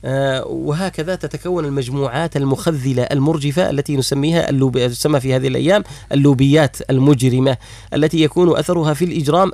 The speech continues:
أسوأ من أثر المجرمين الم-، الخارجيين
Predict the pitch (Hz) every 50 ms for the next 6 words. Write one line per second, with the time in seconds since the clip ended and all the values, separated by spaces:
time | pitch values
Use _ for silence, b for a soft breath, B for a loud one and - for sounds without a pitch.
0 | - 185 185 - - - 160 151 151 156 160 170 180 - - 175 185 190 180 156
1 | 151 147 143 - - 160 - 156 156 170 180 156 143 135 143 143 131 127 131 147
2 | 170 175 147 127 127 - - - 107 - - 135 123 120 113 117 113 110 117 101